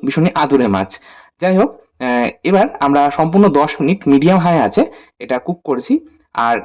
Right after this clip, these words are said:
দেখুন, দশ মিনিট পর আমি ঢাকা চাপা সরিয়ে দেখিয়ে দিলাম, আলু, মাছ, বেগুন সম্পূর্ণটাই কিন্তু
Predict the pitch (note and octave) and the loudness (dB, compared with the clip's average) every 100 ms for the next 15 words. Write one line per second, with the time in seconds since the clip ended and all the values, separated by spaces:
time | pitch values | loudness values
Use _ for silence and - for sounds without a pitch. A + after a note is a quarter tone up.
0 | - D#3+ G3 G#3 E3 F#3+ F#3 - F3 C#4 | -4 -2 0 2 2 2 0 0 -2 0
1 | D3 C3+ C#3 C#3+ D3 C#3+ C#3+ B2+ - E3 | 0 0 0 0 2 4 4 2 0 0
2 | A2+ F#3 - C3+ C#3 E3+ - - - A#2 | 0 -2 -2 0 4 2 0 -12 -12 -6
3 | A#2+ F3 - _ A#2+ G#2+ G2+ - D#3+ E3 | -6 -6 -12 _ -10 -6 -6 -2 -2 0
4 | D#3+ E3 D3+ C#3+ | 0 0 0 0